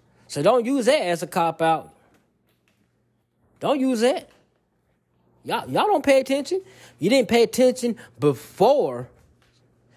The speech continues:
Trump declassified about U F O sightings. You didn't pay attention before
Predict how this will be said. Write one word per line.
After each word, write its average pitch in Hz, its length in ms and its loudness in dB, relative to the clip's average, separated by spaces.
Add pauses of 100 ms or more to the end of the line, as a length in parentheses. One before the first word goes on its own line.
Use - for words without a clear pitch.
(200)
Trump 160 280 -2
declassified 151 960 -2 (380)
about 127 500 -2
U 147 260 2
F 127 160 -2
O 131 140 0
sightings. 127 720 -8 (1800)
You 151 100 0
didn't 226 220 2
pay 226 180 4
attention 220 480 0 (180)
before 180 720 2